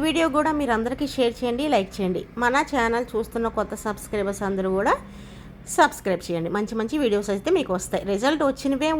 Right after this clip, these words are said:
ఉంటాయి, అలాగే తక్కువ ఖర్చు ఎక్కువ లాభం. ఓకేనా? నెక్స్ట్ ఇప్పుడు వేసేది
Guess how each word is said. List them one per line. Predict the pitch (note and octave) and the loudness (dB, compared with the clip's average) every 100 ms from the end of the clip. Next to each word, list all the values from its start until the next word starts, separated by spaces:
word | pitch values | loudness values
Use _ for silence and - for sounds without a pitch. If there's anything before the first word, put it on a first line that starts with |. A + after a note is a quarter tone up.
| C4+ | 0
ఉంటాయి, | B3+ C4+ C#4+ F#4 - G#3+ | 2 2 2 0 0 0
అలాగే | A3 A#3 C#4+ - | 0 0 0 0
తక్కువ | A3 - C4 C4 | -2 0 2 2
ఖర్చు | C4 - G4 E4 | 0 0 2 2
ఎక్కువ | - F#3+ F#3 | 0 -2 2
లాభం. | E3 D#3 D#3+ - A3 | 2 0 -6 -8 -6
ఓకేనా? | C4 C4 A4+ - - - - - - - - - - - - B3 | -2 2 2 0 -12 -18 -18 -18 -18 -18 -20 -20 -18 -18 2 4
నెక్స్ట్ | C4+ - F#4 | 4 4 4
ఇప్పుడు | D4 | 6
వేసేది | C#4 C#4+ C#4+ F4 | 4 4 4 4